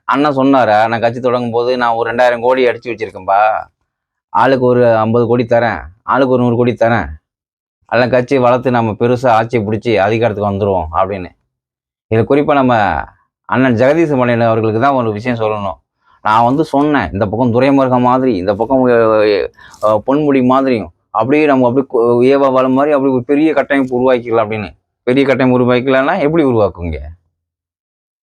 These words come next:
கட்சி முதல்ல அங்கீகாரம் இப்பதான் பெற்றிருக்கு, இத்தனை வருஷம் போராடி. அது ஜா-, அதிகாரத்துக்கு வந்தாதான் அந்த இடத்துக்கு நீங்க ஒரு அம்-, எம் எல் ஏவோ அமைச்சராவோ தள்ளப்படுவீங்க. அண்ணா, நீங்க எல்லாம் என்ன ப-, என்ன திட்டத்துல இருந்திருக்கீங்க?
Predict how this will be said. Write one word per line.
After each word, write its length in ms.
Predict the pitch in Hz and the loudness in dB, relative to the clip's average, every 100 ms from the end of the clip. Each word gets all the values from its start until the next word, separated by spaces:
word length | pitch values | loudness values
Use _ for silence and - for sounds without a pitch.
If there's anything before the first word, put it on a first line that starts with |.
| _ 110 | _ -2
கட்சி 300 | 120 - 175 | -2 0 2
முதல்ல 280 | 165 156 151 | 2 2 2
அங்கீகாரம் 340 | 156 151 147 | 2 2 0
இப்பதான் 260 | 131 151 143 | 0 0 0
பெற்றிருக்கு, 380 | 127 127 92 - _ _ _ _ _ - | 0 -2 -2 -6 _ _ _ _ _ -20
இத்தனை 300 | - - 139 | -10 -2 0
வருஷம் 220 | 139 135 | 0 0
போராடி. 320 | 131 131 107 85 _ _ _ _ _ _ _ _ _ _ - | 2 2 0 -6 _ _ _ _ _ _ _ _ _ _ -2
அது 160 | 104 107 | 0 0
ஜா-, 400 | 95 95 98 90 | 0 2 0 0
அதிகாரத்துக்கு 600 | 98 135 175 180 170 156 | 0 2 2 0 0 0
வந்தாதான் 540 | 143 156 175 180 233 226 185 _ - - | 2 2 2 2 0 -2 -6 _ -20 -4
அந்த 280 | 110 135 | 0 2
இடத்துக்கு 360 | 127 147 180 170 | 2 2 0 2
நீங்க 160 | 165 156 | 2 2
ஒரு 80 | 147 | 2
அம்-, 200 | 135 131 139 | 2 0 0
எம் 120 | 147 | 0
எல் 200 | 151 139 | 0 0
ஏவோ 160 | 131 185 170 | 2 2 2
அமைச்சராவோ 380 | 147 147 143 151 143 | 0 0 -2 0 0
தள்ளப்படுவீங்க. 560 | 160 160 147 113 90 - _ _ _ _ _ _ _ _ _ _ _ _ _ | 0 0 -2 -2 -8 -12 _ _ _ _ _ _ _ _ _ _ _ _ _
அண்ணா, 180 | - 127 | -2 2
நீங்க 240 | 135 151 156 | 2 2 2
எல்லாம் 200 | 175 175 | 2 2
என்ன 120 | 196 | 0
ப-, 320 | 185 160 143 139 | 0 2 2 2
என்ன 180 | 160 196 | 0 0
திட்டத்துல 320 | 180 180 175 | -2 -2 0
இருந்திருக்கீங்க? 460 | 165 143 127 110 | 0 -2 -2 -2